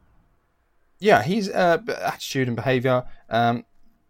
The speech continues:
was until he was around thirteen. So at this age, when he was thirteen, he had actually attended the Harrow School for Boys. And, um, well, he barely got in, considering, like I said, he was not very academic in any way, shape or form, and his entrance scores were really fucking bad,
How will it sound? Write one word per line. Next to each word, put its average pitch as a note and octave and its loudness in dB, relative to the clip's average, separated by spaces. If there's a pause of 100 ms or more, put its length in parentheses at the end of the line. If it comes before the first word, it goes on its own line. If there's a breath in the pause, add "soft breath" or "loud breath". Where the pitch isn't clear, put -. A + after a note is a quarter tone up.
(920)
was D3+ 0
until E3 0
he D#3+ 4
was C#3+ 0
around C#3+ 2
thirteen. A#2+ 0
So C3+ -4
at C#3+ 2
this D#3+ -2
age, C3+ 0
when B2+ -4
he B2 -4
was A#2 -8
thirteen, B2 0
he C3 -2
had B2+ -2
actually - -8
attended B2+ -6
the B2 -10
Harrow B2 0
School A2+ -6
for - -16 (120)
Boys. A2 0 (480 loud breath)
And, A2+ -4
um, G#2+ 0 (1300)
well, A2+ 0 (320)
he B2+ -6
barely C3 2
got G2 -2
in, G2 -2
considering, G2 -4
like G2 -6
I - -18
said, F#2 -6
he A#2 -8
was A2+ -4
not G2 -6
very G2 2
academic F#2+ -4
in G#2+ -6
any G2+ -6
way, F2+ -4
shape F#2 -8
or F#2 -10
form, F#2+ -4
and F#2+ -10
his G2 -8
entrance A2+ -10
scores F2+ -6
were F2+ -12
really F2+ -6
fucking D#2+ -12
bad, D2+ -2